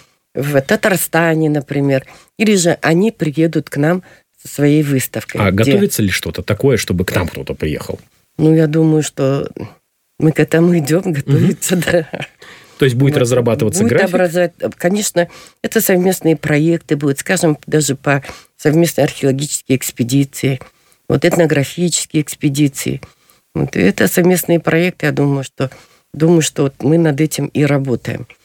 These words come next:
Speaker 1: Допустим, вот недавно буквально мы ездили с выставкой. Это, м, в Астане наша выставка была «Золото древнего мира». Потом мы поехали с выставкой, в Венгрии выставка была.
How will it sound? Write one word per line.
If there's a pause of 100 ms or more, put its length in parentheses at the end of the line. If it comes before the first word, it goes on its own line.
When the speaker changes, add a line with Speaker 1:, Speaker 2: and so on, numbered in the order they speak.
(200)
Speaker 1:
Допустим,
вот
недавно
буквально
мы (460)
ездили
с
выставкой. (520)
Это, (460)
м,
в
Астане
наша
выставка
была (500)
«Золото
древнего
мира».
Потом (160)
мы
поехали
с
выставкой,
в
Венгрии
выставка
была.